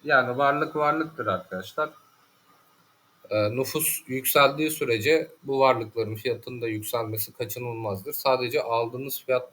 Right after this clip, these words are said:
aldığınız, e, şey grubunun, e,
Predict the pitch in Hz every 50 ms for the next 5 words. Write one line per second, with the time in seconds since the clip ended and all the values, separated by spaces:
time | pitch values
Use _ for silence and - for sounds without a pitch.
0 | _ _ - 104 113 113 107 123 127 123 117 - - - 110 107 107 104 104 104
1 | 101 - - - - - - - 131 131 131 131 127 117 104 101 98 101 123 -
2 | - _ _ _ _ _ _ _ _ _ _ _ _ _ _ _ _ _ _ _
3 | _ _ _ _ _ _ _ _ _ _ _ - -